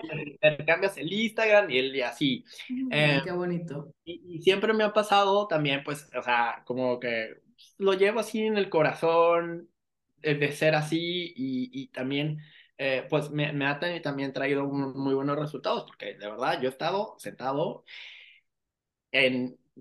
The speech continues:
Speaker 1: casas muy importantes con gente que son, que tienen un título de nobleza, y, y yo platicándoles de la tambora de Escuinapa, ¿sí me explico? O sea,
Speaker 2: <laughs> De
Speaker 1: y
Speaker 2: los camarones secos. <laughs>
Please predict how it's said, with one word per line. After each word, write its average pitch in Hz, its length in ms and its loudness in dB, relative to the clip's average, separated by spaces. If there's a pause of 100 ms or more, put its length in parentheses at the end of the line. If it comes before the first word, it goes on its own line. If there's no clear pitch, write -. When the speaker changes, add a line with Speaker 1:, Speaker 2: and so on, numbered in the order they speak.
Speaker 1:
casas 185 420 0
muy 185 320 6
importantes 151 720 0
con 135 340 0
gente 180 560 0
que 151 200 4
son, 156 360 0
que 151 100 -2
tienen 151 320 -2
un 196 180 0
título 185 500 2
de 147 140 6
nobleza, 139 840 0
y, 156 420 0
y 160 100 -6
yo 175 340 8
platicándoles 160 680 4
de 127 60 0
la 117 160 -2
tambora 147 440 6
de 131 80 4
Escuinapa, 139 580 0
¿sí 165 100 -6
me 170 100 -2
explico? 180 460 0
O 151 160 4
sea, 139 280 4 (160)
Speaker 2:
<laughs> - 320 -14
De 247 100 6
Speaker 1:
y - 0 -
Speaker 2:
los 240 140 8
camarones 269 480 8
secos. 311 560 8
<laughs> 320 260 0